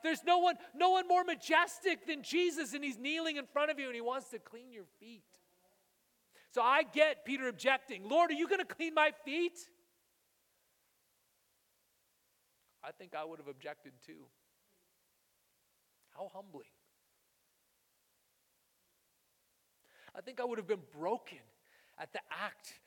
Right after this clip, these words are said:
of the extravagant love and not wanting Jesus to lower himself like this.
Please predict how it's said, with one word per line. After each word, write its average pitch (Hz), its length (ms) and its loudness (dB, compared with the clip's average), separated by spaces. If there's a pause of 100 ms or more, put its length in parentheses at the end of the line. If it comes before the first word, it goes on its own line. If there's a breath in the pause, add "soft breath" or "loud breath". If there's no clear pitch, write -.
(140 soft breath)
of 170 100 -18
the 180 80 -10
extravagant 202 840 -6
love 185 320 -2
and 170 100 -14
not 214 240 -6
wanting 208 380 -10
Jesus 196 380 -16
to 180 100 -14
lower 175 360 -10
himself 156 440 -18 (100)
like 139 240 -16
this. - 400 -20